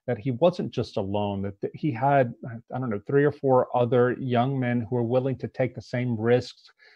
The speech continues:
that he was taking to serve God and to serve the underground church, people that they might never know because they couldn't know them. But they had a mission, they had a reason to risk their lives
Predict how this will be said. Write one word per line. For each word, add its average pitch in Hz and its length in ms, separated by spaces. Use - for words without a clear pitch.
that 107 100
he 151 220
was 147 220
taking 107 420
to 113 80
serve 107 340
God 117 360
and 120 160
to 113 60
serve 120 420
the 120 100
underground 107 480
church, 143 320
people 160 280
that 120 180
they 143 160
might 147 340
never 117 320
know 107 480
because 117 280
they 113 180
couldn't 127 320
know 101 220
them. - 240
But 120 100
they - 140
had 110 200
a 98 60
mission, 139 680
they 113 180
had 110 420
a 110 220
reason 135 800
to 101 380
risk 113 340
their 113 160
lives 110 580